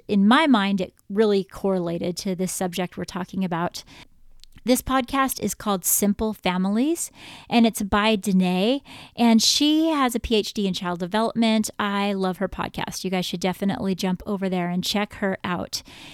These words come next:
And in episode two nineteen, she talked about what's called absolute thinking, all or nothing thinking. And kids seem to do this so often. They say,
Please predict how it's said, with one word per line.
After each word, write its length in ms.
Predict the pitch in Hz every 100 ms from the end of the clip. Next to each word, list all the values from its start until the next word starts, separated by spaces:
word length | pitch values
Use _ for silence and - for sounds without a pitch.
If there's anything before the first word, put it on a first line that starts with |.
| -
And 340 | - 233 240 233
in 180 | 240 240
episode 520 | 262 311 294 330 294
two 280 | - - 262
nineteen, 720 | 254 220 226 - - 208 180 185 - -
she 180 | - 233
talked 320 | - 220 -
about 300 | 240 202 196
what's 180 | - 196
called 300 | - 190 185 -
absolute 640 | 190 - - 202 180 175
thinking, 560 | - 185 180 - - - - - - -
all 400 | 220 254 269 269
or 100 | 254
nothing 380 | 220 208 208 208
thinking. 640 | - 180 - - - 208 - - - -
And 500 | - 226 220 226 220 -
kids 380 | - 311 320 262
seem 300 | - 277 262
to 80 | 220
do 180 | 220
this 200 | 214 208
so 440 | - - 196 202 -
often. 540 | 190 190 - 180 185 - - -
They 160 | - 208
say, 340 | - 214 202